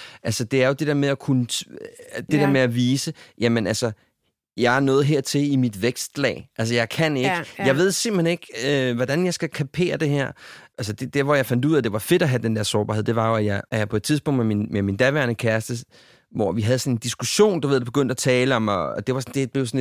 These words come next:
Speaker 1: lidt, lidt, lidt ophedt. Så sagde jeg bare til hende, "Jeg kan bare mærke, at når du siger de der ting til mig, når du taler til mig på den måde,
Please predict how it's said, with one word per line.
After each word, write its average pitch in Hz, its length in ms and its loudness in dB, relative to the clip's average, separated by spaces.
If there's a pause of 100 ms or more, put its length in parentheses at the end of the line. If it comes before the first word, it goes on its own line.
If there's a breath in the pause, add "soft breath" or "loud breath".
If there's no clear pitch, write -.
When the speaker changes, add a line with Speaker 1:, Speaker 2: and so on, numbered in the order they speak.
Speaker 1:
lidt, 92 160 -6
lidt, 117 120 -2
lidt 120 220 -2 (160)
ophedt. 151 460 0 (260)
Så 143 100 -4
sagde - 500 -2
jeg 135 120 -2
bare 123 200 0
til - 160 -6
hende, 127 220 -2
"Jeg 113 80 -4
kan 117 100 -8
bare 117 180 2
mærke, 104 480 -2
at 104 100 -4
når 107 80 -2
du 120 140 -6
siger 147 320 0
de 135 160 -4
der 113 160 -2
ting - 300 -4
til 123 100 -6
mig, 92 280 -6 (480)
når 107 60 -8
du 110 80 -6
taler 120 380 0
til 107 160 -4
mig 104 120 -4
på 107 80 -4
den 95 200 -6
måde, 78 220 -8